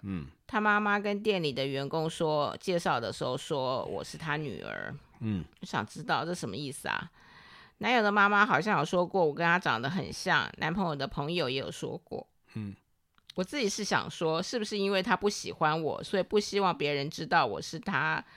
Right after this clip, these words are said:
Speaker 2: 儿子的女朋友，但又不知道如何介绍，我才这样说的。
Speaker 1: 嗯。
Speaker 2: 你的封信比较短，
Speaker 1: 哦，
Speaker 2: 就这样。
Speaker 1: 这样，就这样子。
Speaker 2: 嗯。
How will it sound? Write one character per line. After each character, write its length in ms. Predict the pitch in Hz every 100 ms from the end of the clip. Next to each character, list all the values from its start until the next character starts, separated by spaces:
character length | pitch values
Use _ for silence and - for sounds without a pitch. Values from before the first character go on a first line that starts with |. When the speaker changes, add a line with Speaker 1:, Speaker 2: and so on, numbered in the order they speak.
| - -
Speaker 2:
儿 220 | - 180
子 160 | 208 175
的 140 | 151
女 140 | 156 135
朋 280 | 165 131 143
友， 200 | 113 - - - -
但 160 | 240 240
又 80 |
不 120 | 220 220
知 120 | 226
道 140 | 202
如 140 | 170 -
何 120 | 160
介 240 | 165 175
绍， 220 | 160 175
我 160 | 131 95
才 180 | - 131
这 80 | 165
样 160 | 139
说 300 | 147 - 113
的。 300 | 113 - - - _ _ _ _ _
Speaker 1:
嗯。 260 | - 107 82 - _ _
Speaker 2:
你 120 | - 160
的 40 |
封 180 | 170 170
信 320 | 175 180 120 - _
比 80 |
较 140 | - 151
短， 180 | - - -
Speaker 1:
哦， 140 | 107
Speaker 2:
就 40 | 107
这 80 |
样。 100 | 147
Speaker 1:
这 60 | -
样， 80 | - -
就 120 | 131
这 120 | 117
样 180 | 104 90
子。 100 | -
Speaker 2:
嗯。 460 | 180 190 220 214 302